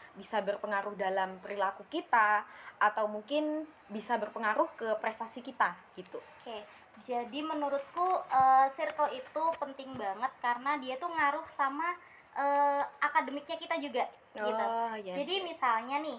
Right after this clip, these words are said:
Speaker 2: kita lagi mau ada, anggaplah ulangan harian gitu ya
Speaker 1: Iya,
Speaker 2: kan.
Speaker 1: iya, iya.
Speaker 2: Nah, kalau misalnya kita nggak, eh, nggak tahu atau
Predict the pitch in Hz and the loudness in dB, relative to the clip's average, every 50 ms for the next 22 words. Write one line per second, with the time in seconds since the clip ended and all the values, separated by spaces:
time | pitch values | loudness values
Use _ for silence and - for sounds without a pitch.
0 | - - 240 247 - 302 311 320 311 285 269 254 233 240 240 240 233 240 247 247 | -12 -16 -14 -6 0 2 2 4 4 4 4 2 0 -4 -6 -4 -2 -2 0 0
1 | - 226 226 226 220 226 220 220 214 214 214 214 208 220 - - - - - 226 | 0 -2 -2 -4 -6 -4 -4 -2 -2 -2 -4 -4 -6 -8 -10 -14 -16 -10 -6 -6
2 | 240 240 233 233 - 277 277 285 285 285 262 240 240 240 247 247 254 247 254 254 | -6 -4 -6 -4 2 4 4 4 4 4 4 4 4 4 2 -2 -2 -4 -8 -10
3 | 247 - _ _ _ _ _ - - 277 262 262 262 269 262 247 240 214 214 208 | -12 -14 _ _ _ _ _ -6 0 0 0 2 4 4 4 2 2 -4 -10 -6
4 | 208 190 185 185 180 175 170 170 160 160 165 160 165 - - - - - 302 294 | -4 -2 0 0 0 0 -2 -4 -6 -8 -8 -10 -12 -16 -18 -10 -2 0 0 0
5 | - - - - - - 330 339 359 349 349 349 339 330 330 330 330 - - 320 | 0 -4 -16 -12 0 4 6 6 6 6 4 4 4 4 4 2 0 2 4 4
6 | 311 311 311 285 254 240 214 - - - - - - _ - 254 254 254 247 247 | 4 4 2 2 2 2 2 2 -4 -18 -20 -20 -20 _ 0 2 4 4 4 4
7 | 247 247 247 240 240 240 247 240 240 - - 311 320 330 330 311 302 285 254 247 | 2 2 2 0 0 2 2 2 2 4 6 6 6 6 6 6 4 4 2 2
8 | 254 262 | 2 0